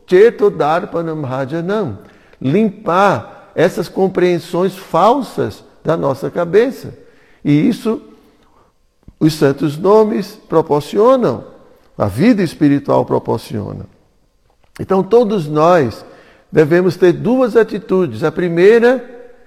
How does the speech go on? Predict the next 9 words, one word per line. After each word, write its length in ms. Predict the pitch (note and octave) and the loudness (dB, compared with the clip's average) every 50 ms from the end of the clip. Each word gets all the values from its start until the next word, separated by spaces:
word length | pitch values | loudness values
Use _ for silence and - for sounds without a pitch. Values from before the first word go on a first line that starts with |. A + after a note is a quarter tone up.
| _ _ _ _ _ | _ _ _ _ _
o 100 | C#3+ E3 | -4 -4
esforço 920 | F3 - - - - - - F#3+ G#3 A#3 B3 B3 G#3+ - - - A#2 - | -4 -4 -10 -18 -20 -4 2 4 6 6 6 4 2 -2 -8 -10 -10 -10
pela 280 | - - F3 F3 E3+ D#3 | -2 -2 0 2 2 2
autorrealização. 1300 | D3+ D3+ D#3+ E3+ E3+ E3+ F3 D#3+ D3+ D#3 D3+ D3 D3 D3 B2+ C#3 C3+ B2 - - - A#2+ G2+ G2+ G2+ G2+ - _ _ _ _ _ _ _ _ | 2 2 2 2 2 0 -2 -2 -2 -2 0 0 -2 -2 -2 -2 -4 -4 -6 -10 -10 -10 -10 -10 -12 -16 -20 _ _ _ _ _ _ _ _
E 140 | - D3 G3 | -2 2 2
a 140 | G#3 G#3 E3+ | 4 4 4
outra, 760 | D3+ F3 G3+ A#3+ B3+ A#3+ F#3 - - C#3+ B2 G#2+ F#2+ G#2 A2 - - _ _ _ _ _ _ _ _ _ _ _ _ | 6 6 6 6 6 4 -2 -4 -4 -4 -4 -4 -6 -10 -14 -20 -20 _ _ _ _ _ _ _ _ _ _ _ _
né, 240 | - A#2+ C#3 D3 D3+ - - - _ _ _ _ _ _ _ _ _ _ _ _ | -8 -6 -6 -6 -8 -14 -20 -20 _ _ _ _ _ _ _ _ _ _ _ _
ajudar 1200 | - F#3+ A3 G#3+ G3+ A3 G3+ D3+ D#3 D#3 D#3+ D#3+ D3+ B2+ G#2 F#2+ - - - - - - - - | 0 2 2 2 2 -2 -2 0 2 2 4 4 2 0 -2 -6 -12 -18 -20 -20 -20 -20 -20 -20